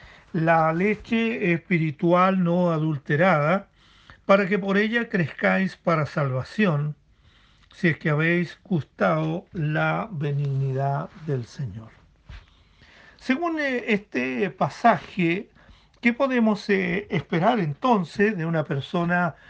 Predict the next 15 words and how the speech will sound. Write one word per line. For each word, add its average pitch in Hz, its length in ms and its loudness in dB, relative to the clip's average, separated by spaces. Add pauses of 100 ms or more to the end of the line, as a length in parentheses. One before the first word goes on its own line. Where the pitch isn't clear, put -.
(180)
verdaderamente 160 840 2
nacida 147 460 0
de 147 100 0
nuevo? 180 500 -4 (680)
Que 143 100 -6
tenga 147 640 -2 (220)
una 160 240 0
necesidad, 156 800 -2 (160)
una 123 260 -4
sed 190 440 0 (520)
por 233 480 2
la 156 280 -2
leche 190 760 0 (300)
puramente 151 800 -2 (100)
espiritual. 120 800 -8